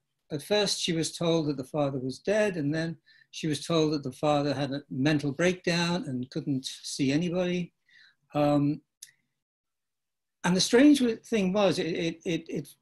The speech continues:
it finally came out that she met Cummings in New Hampshire,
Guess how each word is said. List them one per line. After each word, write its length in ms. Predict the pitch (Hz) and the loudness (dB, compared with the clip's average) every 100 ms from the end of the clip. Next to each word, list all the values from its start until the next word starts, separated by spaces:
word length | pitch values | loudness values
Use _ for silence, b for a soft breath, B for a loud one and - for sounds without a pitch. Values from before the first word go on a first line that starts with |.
| _ _ - | _ _ -10
it 140 | 170 | -6
finally 340 | - 247 294 | 0 4 4
came 340 | 262 220 202 190 | 4 0 0 0
out 220 | 170 175 | 0 -2
that 140 | 147 | -4
she 200 | - 170 | -4 -2
met 320 | 165 220 220 - | -2 -2 -6 -12
Cummings 800 | - 202 190 131 110 - - - _ _ _ - | -12 -4 -2 -2 -4 -14 -18 -18 _ _ _ -2
in 160 | 156 156 | 2 4
New 180 | 147 | 4
Hampshire, 560 | 143 185 180 - - | 2 0 -2 -6 -10